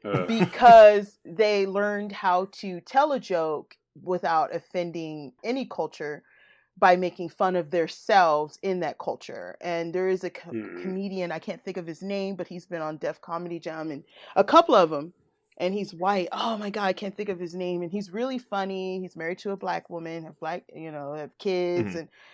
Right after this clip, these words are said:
Speaker 2: his friends. And he always make fun of himself not understanding black culture. And I think that's how you get away. Well, not get away, but that's how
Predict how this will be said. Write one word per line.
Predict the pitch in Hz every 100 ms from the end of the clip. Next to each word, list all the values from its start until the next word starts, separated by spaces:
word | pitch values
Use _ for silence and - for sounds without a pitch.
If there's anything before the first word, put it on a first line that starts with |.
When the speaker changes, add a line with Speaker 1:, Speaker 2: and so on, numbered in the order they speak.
| - -
Speaker 2:
his | 170 -
friends. | 190 175 170 170
And | 165
he | 160 185
always | 180 190 190 180
make | 175 -
fun | 185 180
of | 160
himself | 190 190 - 180 165
not | 170 165 160
understanding | 170 160 - 160 160 160 160
black | 139 160 -
culture. | - 170 165 -
And | 160
I | 156
think | - 165 - 165
that's | 165 -
how | 160
you | 170 156
get | 160
away. | 151 151 165 -
Well, | 185 -
not | 175 156 160
get | 170
away, | 170 170 156
but | 160 175
that's | 175 180
how | 214 196